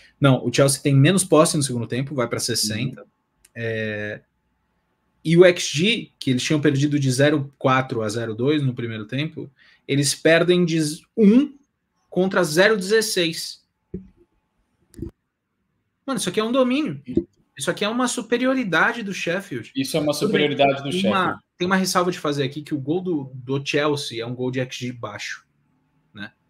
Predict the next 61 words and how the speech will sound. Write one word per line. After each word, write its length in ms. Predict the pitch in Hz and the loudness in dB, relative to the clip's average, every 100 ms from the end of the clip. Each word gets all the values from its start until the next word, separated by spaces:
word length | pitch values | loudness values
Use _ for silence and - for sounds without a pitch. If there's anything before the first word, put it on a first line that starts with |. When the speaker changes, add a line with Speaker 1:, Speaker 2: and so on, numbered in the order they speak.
| _ _ | _ _
Speaker 1:
É, 640 | 104 104 98 95 92 98 - | -12 -10 -10 -12 -14 -18 -14
o, 100 | 113 | -8
Speaker 2:
Não, 220 | 143 120 | -2 0
Speaker 1:
o 40 | 110 | 0
Speaker 2:
mas 100 | 110 | -2
Speaker 1:
Maguire. 100 | 117 | -2
Speaker 2:
peraí. 440 | 104 131 101 92 92 _ _ _ _ _ | 0 0 -2 -8 -12 _ _ _ _ _
Speaker 1:
Mas 280 | - 139 139 | 0 2 2
Speaker 2:
É, 120 | 131 | 2
Speaker 1:
vai 160 | 113 156 | 2 2
Speaker 2:
mas, 80 | - | 0
Speaker 1:
tomar 160 | 240 254 | 0 4
Speaker 2:
mas 100 | 302 | 4
Speaker 1:
no 60 | |
Speaker 2:
tá 120 | - 170 | 4 2
Speaker 1:
cu. 120 | 214 | 4
Speaker 2:
todo 240 | 170 214 | 4 6
ali, 280 | 269 214 233 | 4 2 2
ué. 320 | 262 190 - - | 4 4 0 -2
Não, 100 | 220 | 0
Speaker 1:
É. 40 | |
Speaker 2:
mas, 300 | - - - 143 - - - | 0 -4 -10 -12 -12 -14 -6
tipo, 200 | 185 - | -4 2
qu-, 260 | 190 214 | 4 4
quanto 400 | - 220 269 247 | 4 2 2 4
é, 260 | 156 170 117 | 4 6 4
vamos 240 | 127 196 143 | 0 -2 0
ver, 160 | 135 | -2
Pente, 280 | 117 131 120 | 0 -4 -4
quanto 400 | - 190 240 196 | -4 -2 0 2
é 80 | 165 | 4
o 100 | 160 | 4
X 200 | 151 - | 0 -4
G 160 | 123 160 | -8 -4
do 140 | 160 | -4
gol 220 | 139 147 165 | -2 0 0
do 100 | 160 | 0
Madueke? 640 | 151 143 117 107 - 101 _ _ _ _ | -2 -2 -4 -6 -14 -20 _ _ _ _
Speaker 1:
Peraí, 300 | 113 104 101 | -12 -10 -10
Speaker 2:
Você 140 | 113 131 | -12 -8
Speaker 1:
eu 40 | |
Speaker 2:
consegue 320 | 147 - 160 | -4 0 0
Speaker 1:
acho. 60 | 139 | 0
Speaker 2:
ver 100 | 135 | -2
isso 180 | 127 120 | -2 -4
rápido 380 | 131 123 117 | -2 -2 -4
aí? 220 | 120 147 - | -4 -4 -4
Speaker 1:
Eu 160 | 131 | -4
acho. 300 | 120 110 - - | -4 -6 -10 -10
Vai, 160 | 120 | -10
vai, 280 | 123 127 143 | -8 -6 -6
continua 520 | - 143 135 143 160 | -6 -4 -4 -2 -4
aí 140 | 160 135 | -4 -4
a, 360 | 117 107 110 | -4 -8 -10
a 40 | 107 | -12
coisa 260 | - 110 | -14 -16
que 100 | 107 | -14
eu, 180 | 110 110 | -14 -14
eu 80 | 110 | -12
já 140 | 113 | -10
acho. 180 | 98 - | -12 -14